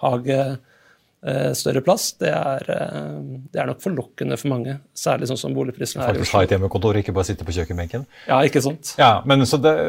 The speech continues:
Speaker 2: så, så utenfor Oslo, d-, der tas det jo, der er bygget på høyre og tar unna sånn sett en del av den etterspørselen
Speaker 1: Ja,
Speaker 2: som er da.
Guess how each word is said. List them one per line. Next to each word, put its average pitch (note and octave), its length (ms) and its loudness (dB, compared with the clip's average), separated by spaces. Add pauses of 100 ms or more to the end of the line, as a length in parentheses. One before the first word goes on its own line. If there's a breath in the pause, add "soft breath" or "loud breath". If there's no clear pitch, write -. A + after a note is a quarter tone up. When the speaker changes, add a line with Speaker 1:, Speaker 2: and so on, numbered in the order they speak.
(100)
Speaker 2:
så, D#3+ 80 -2 (260)
så D3+ 200 0
utenfor A#2 340 2
Oslo, B2+ 200 -2
d-, B2 180 -4
der B2+ 180 8
tas A#2 340 2
det - 40 -6
jo, A2+ 920 0
der A2+ 180 6
er A2 80 6
bygget G2 260 -2
på G#2+ 120 0
høyre F#2+ 280 4
og F#2+ 80 0
tar G2+ 160 2
unna F2 260 -2
sånn F2 180 -4
sett - 220 -8
en F#2 80 -6
del F2 160 -4
av F2 80 -2
den E2+ 140 -6
etterspørselen - 580 -12
Speaker 1:
Ja, C3 60 -2 (100)
Speaker 2:
som G2+ 140 2
er G#2 40 0
da. F#2+ 120 -2